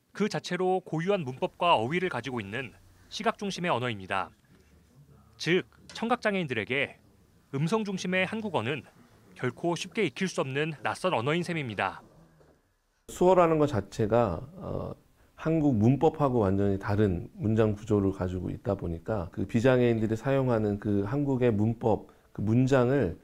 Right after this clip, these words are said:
Speaker 2: 이해하는 것 자체가, 어, 어렵고요. 아무래도, 어, 백이라고 치면 뭐 한 육십 에서 칠십 프로 정도?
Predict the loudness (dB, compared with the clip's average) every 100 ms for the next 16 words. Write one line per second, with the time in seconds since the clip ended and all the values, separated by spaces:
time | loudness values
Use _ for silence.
0 | -20 -20 -4 2 6 6 4 0 -2 -4
1 | -6 -4 -2 -2 -4 -8 -12 -20 -20 _
2 | -6 0 2 2 2 -2 -2 -2 -8 -10
3 | -4 -2 0 0 -2 -4 -10 -20 -20 _
4 | -8 -8 -2 0 4 6 6 4 -2 -4
5 | -2 -2 -4 _ _ _ _ -4 -2 -2
6 | -4 -6 -8 -10 _ _ _ _ -6 -6
7 | -4 -8 -10 -10 -2 -2 0 -2 -4 -8